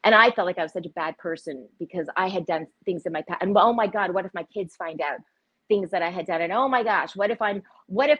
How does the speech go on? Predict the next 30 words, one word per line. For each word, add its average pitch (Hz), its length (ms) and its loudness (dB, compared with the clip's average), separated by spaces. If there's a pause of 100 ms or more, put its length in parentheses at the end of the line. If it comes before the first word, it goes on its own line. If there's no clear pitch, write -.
I'm 233 340 -2
doing 262 200 -2
an 247 80 -4
interview 247 280 -4
on 214 100 -4
T 262 180 -6
V 254 200 -4
and 202 100 -2
then 202 120 -6
somebody 277 280 -2
calls 269 260 -2
up 285 140 -2
and 240 100 -4
goes, 220 220 2
"Well, 196 120 0
I 311 180 4
know 285 200 -4
the 220 100 -6
truth 302 360 -10
about 208 320 -4
Mar-," 214 80 -12 (140)
I 254 100 0
mean, 262 140 -4
I 254 120 0
was, 269 120 -6 (340)
I 294 80 6
lived 294 440 -2
with 480 140 -2
this 277 180 -4
for, 269 160 -6